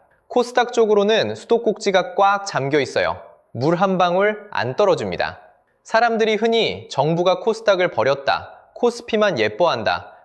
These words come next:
라고 감정적으로 느끼는데 이건 감정이 아니라 철저한 계산의 결과입니다. 왜냐고요? 지금부터 그 태생적인 비밀을 까발려 드릴게요.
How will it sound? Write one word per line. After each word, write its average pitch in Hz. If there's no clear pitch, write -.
라고 131
감정적으로 170
느끼는데 123
이건 147
감정이 175
아니라 127
철저한 208
계산의 175
결과입니다. 104
왜냐고요? 160
지금부터 185
그 143
태생적인 190
비밀을 151
까발려 160
드릴게요. 90